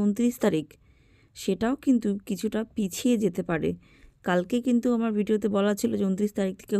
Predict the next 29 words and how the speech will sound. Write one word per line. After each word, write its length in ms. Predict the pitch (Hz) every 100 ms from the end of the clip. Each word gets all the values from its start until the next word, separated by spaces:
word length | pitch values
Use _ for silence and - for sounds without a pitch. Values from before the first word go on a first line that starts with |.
| 214
হচ্ছে। 280 | 202 - 180 170 - _ _ _ -
যেহেতু 540 | 160 185 214 262 277 254
আজকে 280 | 175 170 - 196
আপডেট 280 | 180 226 240
উঠে 180 | 240 247 233
এসেছে 300 | 220 208 190 196 - - - 240 196
যে 80 | 202 -
আবার 180 | 180 214 208
নতুন 200 | 196 214 214
করে 140 | 226 196 175
একশো 200 | - 208
জন 100 | 220 208
ক্যান্ডিডেটের 460 | 196 190 196 202 190
ভেরিফিকেশন 520 | 185 185 208 208 226 202 185
ইন্টারভিউ 320 | 190 208 220
প্রক্রিয়া 260 | 226 220 214 - - - -
শুরু 220 | 240 269
হচ্ছে, 380 | 269 220 - 165 180 - _ _ _ -
তাহলে 220 | 208 208
এই 80 | 214
সমস্ত 280 | 196 190 202 226 208
প্রসিডিওরটা 520 | 190 196 208 202 202
শেষ 280 | - 190 202 -
না 120 | 185 180
হওয়া 160 | 208 220
পর্যন্ত 320 | 233 202 233 226 220
কিন্তু 240 | 175 170 180 - - - _
নবম 320 | 196 180 202 202
দশমেরও, 480 | 190 175 214 202